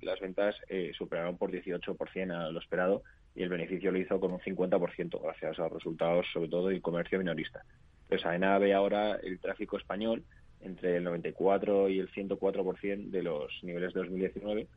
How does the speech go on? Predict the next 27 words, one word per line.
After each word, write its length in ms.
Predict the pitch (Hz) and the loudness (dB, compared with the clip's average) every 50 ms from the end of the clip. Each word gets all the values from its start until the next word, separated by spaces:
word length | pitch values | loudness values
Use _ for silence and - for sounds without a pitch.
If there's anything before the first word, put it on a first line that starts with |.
| - - - - - - | -20 -20 -20 -20 -10 -4
con 160 | - 98 95 | 0 2 4
el 100 | 92 92 | 4 4
escenario 380 | 92 - 98 98 98 101 110 | 2 0 -2 0 0 0 0
central 340 | - 113 98 92 98 104 107 | 0 -2 -2 0 2 2 2
en 120 | 110 104 92 | 2 0 -2
el 120 | 87 87 | -2 -2
noventa 240 | 87 82 82 80 - | -4 -4 -4 -4 -4
y 60 | 80 | -4
nueve 160 | 87 92 98 | -2 -2 -2
por 160 | 95 90 - | 0 -2 -4
ciento 280 | - 90 87 85 - - - - - - - - - | -4 -6 -8 -8 -10 -14 -18 -20 -20 -20 -20 -16 -14
y 60 | - | -8
frente 300 | - - 85 80 76 - | -2 -2 -2 0 2 2
al 180 | 82 82 80 82 | 2 2 2 2
noventa 440 | 85 82 80 80 78 85 82 80 80 | 0 0 -2 -2 0 0 0 2 2
y 140 | 80 80 - - | 0 -2 -4 -2
siete 760 | - 95 95 92 - - 98 92 92 90 87 87 87 85 82 | 0 2 2 2 2 2 4 4 4 4 4 2 2 0 -2
por 160 | - - 82 - | -4 -6 -6 -4
ciento 300 | - 90 90 82 92 90 | -4 -4 -2 2 2 2
máximo, 520 | 87 90 90 - - 95 92 90 82 80 - - | 2 0 -2 -2 -4 -4 -4 -2 -4 -4 -6 -6
eh, 80 | 87 - | -8 -8
que 120 | - 85 | -8 -8
preveía 360 | - - - 85 85 87 87 | -4 -2 0 2 2 2 2
anteriormente. 640 | 87 85 82 87 87 87 87 85 82 82 - 76 - - - - - - - - _ _ | 0 0 0 0 0 0 -2 -4 -6 -8 -10 -12 -14 -18 -20 -20 -20 -20 -20 -20 _ _
En 100 | - 92 | -4 -4
este 380 | 92 87 - 107 104 107 104 98 | -4 0 2 4 6 6 6 4
sentido, 500 | - 104 92 107 110 113 117 127 - | 4 2 4 4 6 6 6 6 4